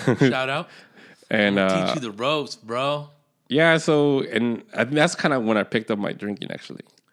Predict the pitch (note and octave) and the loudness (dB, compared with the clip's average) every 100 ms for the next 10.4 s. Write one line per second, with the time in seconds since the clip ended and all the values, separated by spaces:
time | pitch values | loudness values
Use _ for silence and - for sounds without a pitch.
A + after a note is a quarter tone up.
0 | _ - A2 D3+ F3 F#3+ E3+ C3+ B2+ C3 | _ 0 0 2 -2 -2 -4 -6 -6 -6
1 | B2 B2 A#2+ A#2 B2 A#2+ B2 C#3+ D3 C#3+ | -6 -8 -10 -8 -10 -12 -12 -8 -6 -6
2 | B2 C#3+ D3 C3+ B2 B2 C#3 C3 A#2+ A2+ | -6 -8 -8 -10 -10 -10 -10 -12 -10 -10
3 | A#2 B2 C3 D#3 D#3 G#2 F#2+ _ - A#2 | -10 -10 -8 -10 -12 -16 -16 _ -8 -6
4 | C3+ C3+ A2+ D#3 E3+ A3 G3 - _ _ | -6 -10 -6 -6 -4 -4 -4 -10 _ _
5 | _ _ _ _ _ _ _ A#2+ B2 A2 | _ _ _ _ _ _ _ -2 -2 -2
6 | A2+ C3+ C#3 B2 A2 A2 A#2 G#2+ - - | -4 -8 -8 -6 -4 -6 -6 -8 -10 -18
7 | - - _ - D3+ C#3 A2 G2 A#2 G#2+ | -20 -20 _ 2 2 2 0 2 2 2
8 | A2+ G#2+ F#2 G#2 G2 G2 F#2 F2+ - _ | 0 0 -4 -8 -8 -10 -10 -14 -20 _
9 | _ - _ _ _ - G#2+ G2+ A2 F2 | _ -20 _ _ _ -4 -4 -2 -6 -6
10 | F#2+ F#2+ F#2+ - | -8 -8 -10 -12